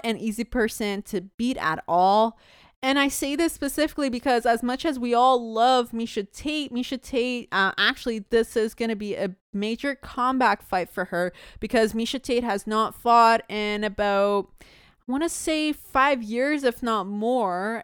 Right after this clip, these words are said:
And this was because Miesha Tate, so after sh-, after her contract was up with the U F C, uh, Miesha Tate and her family actually moved to Singapore. She was working for One Championship, another M M A organization in Asia,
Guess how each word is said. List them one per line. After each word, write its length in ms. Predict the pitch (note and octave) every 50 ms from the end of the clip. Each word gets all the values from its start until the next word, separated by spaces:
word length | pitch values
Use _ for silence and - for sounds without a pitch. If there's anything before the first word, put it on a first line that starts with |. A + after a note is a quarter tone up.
| -
And 220 | G3+ A3+ A3+ A3 G3+
this 200 | B3 C#4+ - -
was 180 | F4 E4 -
because 420 | - D4 C4+ - - C#4+ B3 B3 A#3
Miesha 360 | A#3 A#3+ C4 - F4 D#4+ -
Tate, 300 | - - C4+ B3+ B3 -
so 320 | - - A3+ A3 G#3+ G3+ - - - - - - - - - -
after 340 | - A#3 B3 - - D4+ D4
sh-, 200 | C4 - - -
after 340 | - A#3+ A#3 B3+ - C#4+ C4+
her 120 | C4 B3 A3+
contract 580 | - - C4 A#3+ B3 C4 - C#4 A3 A3+ A3
was 200 | G3+ G3 F#3+ - -
up 200 | - G#3+ G3+ -
with 100 | G3+ F#3+
the 100 | - G3+
U 220 | F#3+ F#3 G3 G3+
F 160 | F#3 F3+ F3+ -
C, 580 | - - - F4+ F4 E4+ D#4+ D4+ C#4+ C#4 C#4 - - - - - - - - - _ -
uh, 420 | - A#3 A3+ A3+ A3+ A3+ A3+ A3+
Miesha 320 | A3+ A#3 C#4 D#4+ - F4+ -
Tate 220 | - F4+ D#4+ D4+
and 100 | C#4+ C4+
her 120 | C4 B3+ B3+
family 400 | - - C#4 D4 D#4+ E4 D#4+ D#4
actually 320 | D4 D4+ D#4 - E4+ D#4
moved 260 | C#4 B3+ C4 D4 -
to 100 | - B3
Singapore. 840 | A#3+ - - F4 F#4 F#4 F#4 - - - C4+ C4 C4 C4 C4 C4 C4+
She 160 | - - D4
was 180 | C4+ C#4 B3+ A#3
working 340 | A#3 C4 C#4+ C#4+ - E4+ E4
for 360 | - - - C#4+ C#4+ C4+ C4
One 280 | A#3 A3+ B3+ C4+ C#4+
Championship, 880 | D4 - - E4+ E4+ F#4 G4 - E4+ C4+ B3 - - A3+ G#3+ G#3+ G#3+ -
another 380 | - A3 A3 A3+ A#3 A#3+ E4 E4+
M 220 | A3+ A3+ A3 G#3+
M 60 | G#3+
A 100 | G#3+ G#3+
organization 680 | G#3 G3+ G#3 G#3 G3+ G3+ G3+ - A3+ B3 C#4+ - C#4 A3
in 140 | G3 F#3 F#3
Asia, 460 | G3 G3+ A3+ - C#4+ C4+ C4+ -